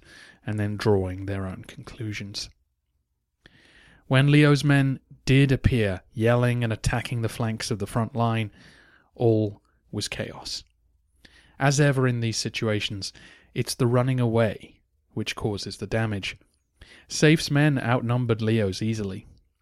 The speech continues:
but the fear of being trapped overwhelms the mind. Men ran headlong into the barricades, stumbling and crashing into one another, trampling their comrades to death.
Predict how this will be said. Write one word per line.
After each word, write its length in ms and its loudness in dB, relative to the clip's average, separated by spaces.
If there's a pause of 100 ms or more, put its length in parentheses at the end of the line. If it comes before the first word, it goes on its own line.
(140)
but 120 -2
the 80 -4
fear 500 0 (360)
of 140 -4
being 220 -6
trapped 580 -8 (420)
overwhelms 720 -4
the 100 -12
mind. 500 -10 (1000)
Men 300 2
ran 320 2
headlong 640 -2
into 200 -8
the 80 -6
barricades, 640 -2 (240)
stumbling 560 0
and 140 -6
crashing 480 -4
into 260 -4
one 160 -4
another, 320 -6 (680)
trampling 680 -4
their 160 -4
comrades 680 -10
to 100 -10
death. 400 -6